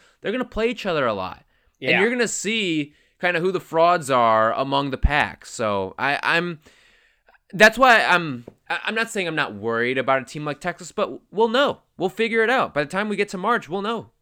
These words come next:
Speaker 1: uh, who, who, what their true colors are when it's all said and done.
Speaker 2: Yeah, I think they'll be fine. It's just, I thought of them as a Final Four contender, and I don't know if I'm quite there the way they're playing right now.
Speaker 1: Yeah.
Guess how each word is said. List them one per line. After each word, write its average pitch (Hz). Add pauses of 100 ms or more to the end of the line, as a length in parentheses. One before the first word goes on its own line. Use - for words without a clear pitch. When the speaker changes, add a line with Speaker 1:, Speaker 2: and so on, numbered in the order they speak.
(320)
Speaker 1:
uh, 127
who, 135
who, 156
what 156
their 180
true 185
colors 170
are -
when 120
it's 110
all 104
said 92
and 85
done. - (500)
Speaker 2:
Yeah, 127 (200)
I 180
think 247
they'll 208
be 147
fine. 120
It's 131
just, - (680)
I 185
thought 185
of 165
them 165
as 139
a 131
Final 143
Four 135
contender, 147
and 131
I 127
don't 131
know 120
if -
I'm 110
quite 123
there 104
the 98
way 101
they're 95
playing 95
right 87
now. 82 (1080)
Speaker 1:
Yeah. 95